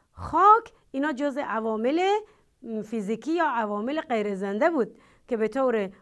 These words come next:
مستقیم در حیات و زندگی موجودات زنده‌ای که در یک اکوسیستم زندگی می‌کنه تأثیر بسیار مهمی را داره. سوال بعدی، حرارت چگونه بر موجودات زندهٔ یک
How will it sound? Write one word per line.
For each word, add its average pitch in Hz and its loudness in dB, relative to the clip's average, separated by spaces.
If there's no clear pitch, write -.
مستقیم 294 -2
در 226 0
حیات 247 -2
و 240 2
زندگی 226 0
موجودات 254 -2
زنده‌ای 220 -4
که 226 -10
در 208 -6
یک 320 -2
اکوسیستم 330 -6
زندگی 220 -4
می‌کنه 226 2
تأثیر 220 -4
بسیار 233 -4
مهمی 269 2
را 190 -2
داره. 185 -12
سوال 320 6
بعدی، 254 6
حرارت 247 6
چگونه 285 2
بر 294 12
موجودات 226 0
زندهٔ 208 0
یک 208 2